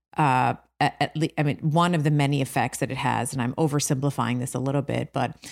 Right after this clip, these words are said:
one of the many effects that estrogen has, certainly in the brain in particular, is it bathes our verbal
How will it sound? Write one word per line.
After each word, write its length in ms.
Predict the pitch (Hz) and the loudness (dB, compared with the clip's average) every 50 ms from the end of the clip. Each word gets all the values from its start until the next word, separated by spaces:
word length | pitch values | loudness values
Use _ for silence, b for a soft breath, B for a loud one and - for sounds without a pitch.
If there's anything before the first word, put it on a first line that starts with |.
| B B B | B B B
one 140 | B 185 185 | B 0 2
of 60 | 180 | 2
the 60 | 165 | 2
many 280 | 165 156 143 147 160 156 | 2 2 2 2 2 2
effects 300 | 147 - - 139 143 - | 0 0 0 -2 -2 -2
that 80 | - | -2
estrogen 380 | - - 147 - 156 - 143 147 | 0 0 0 0 -2 -4 -2 -2
has, 360 | 147 190 262 285 254 226 185 | 0 2 2 2 2 2 0
certainly 520 | - - - 190 - - 170 165 151 - - | -2 -2 -2 0 0 0 0 0 0 0 -2
in 160 | - 160 160 | 0 0 2
the 80 | 151 147 | 2 0
brain 560 | 143 - 175 185 226 285 311 247 180 151 147 | 0 -2 0 0 2 4 4 4 2 2 2
in 100 | 151 156 | 0 0
particular, 600 | - 170 165 - 254 247 - 240 165 147 143 143 | 0 0 -2 0 0 0 0 2 2 2 0 2
is 160 | - 175 160 170 | 2 2 2 2
it 240 | 170 - 147 - | 0 0 -2 0
bathes 400 | - 170 165 175 185 180 175 - | 2 2 4 4 4 2 0 -2
our 220 | - - 156 151 147 | 0 0 2 2 2
verbal 800 | 147 143 143 160 170 170 156 165 156 147 143 143 147 143 143 | 2 2 2 2 4 4 4 2 2 2 2 2 0 -2 -4